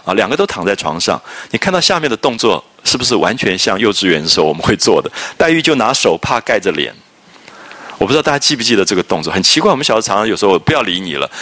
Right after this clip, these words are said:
他就拿手帕盖着脸，就不理他，啊，就用手帕盖着脸。然后宝玉就有一搭没一搭地说些鬼话，那黛玉也不理他。好，你看，完全像两个小孩在那边，在床上的感觉。然后黛玉就，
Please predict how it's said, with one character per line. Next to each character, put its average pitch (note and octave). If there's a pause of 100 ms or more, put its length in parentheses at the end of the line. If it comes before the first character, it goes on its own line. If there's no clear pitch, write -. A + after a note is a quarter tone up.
他 D3+
就 E3+
拿 C3+
手 A#2
帕 A2
盖 A2
着 F#2
脸， D2 (100)
就 C#3
不 B2+
理 A#2+
他， E2 (120)
啊， D#2+
就 A#2
用 D3+
手 F2+
帕 B2
盖 G#2+
着 F#2
脸。 D2 (380)
然 A#2+
后 D3+ (220)
宝 G#2
玉 C#3
就 B2+
有 F2+
一 F#2
搭 A2+
没 G2
一 G#2 (220)
搭 G#2
地 F2+
说 F2+
些 F2
鬼 -
话， - (180)
那 A#2
黛 C#3
玉 B2
也 F2+
不 -
理 D#2+
他。 D2+ (560)
好， E2+
你 F2+
看， B2+
完 G#2+
全 D3
像 C3+
两 E2+
个 F#2
小 C2
孩 D2
在 F2+
那 E2+
边， E2+
在 F#2
床 D#2
上 F2+
的 D#2+
感 -
觉。 C#2 (400)
然 A#2+
后 B2
黛 C3
玉 C3
就， A#2+